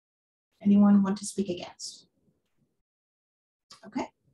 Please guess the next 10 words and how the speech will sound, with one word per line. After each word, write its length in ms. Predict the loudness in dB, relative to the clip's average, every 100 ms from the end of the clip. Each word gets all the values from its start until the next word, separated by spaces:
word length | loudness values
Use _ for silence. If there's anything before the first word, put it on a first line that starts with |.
| _ _ _
fantastic. 580 | -14 -12 -12 -12 -16 -20 _ -20 _ _ _ _ -20 -20 _ _ _ _ _ _ _ _ _ _ _
All 120 | 0
right, 360 | 2 2 0 -4
so 280 | -6 -4 -2
our 120 | -2
speeches, 1000 | -4 -6 -6 -4 -4 -6 -6 -6 -8 -8 -4
uh, 420 | 0 0 -2 -2
are 180 | -4 -4
wrapped 420 | -2 -4 -4 -6
up. 260 | -2 -2